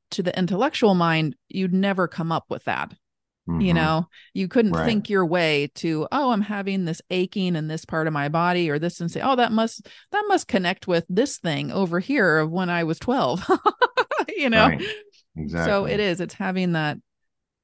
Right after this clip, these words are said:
Speaker 1: that ability to, I'm sure, like, sit with these amazing people like Judith and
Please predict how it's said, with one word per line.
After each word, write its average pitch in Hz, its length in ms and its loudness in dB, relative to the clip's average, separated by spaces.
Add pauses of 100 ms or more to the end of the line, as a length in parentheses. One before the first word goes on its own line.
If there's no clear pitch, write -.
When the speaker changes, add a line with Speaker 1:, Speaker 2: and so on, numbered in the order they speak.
(100)
Speaker 1:
that 165 180 -4
ability 156 760 -2 (280)
to, 151 600 -2 (600)
I'm 160 160 -2
sure, 170 440 0
like, 143 180 2
sit - 260 -2
with 180 160 -2
these 160 200 -2
amazing 160 420 0
people 151 560 0 (360)
like 170 520 -4 (340)
Judith 165 640 2 (120)
and 151 580 -4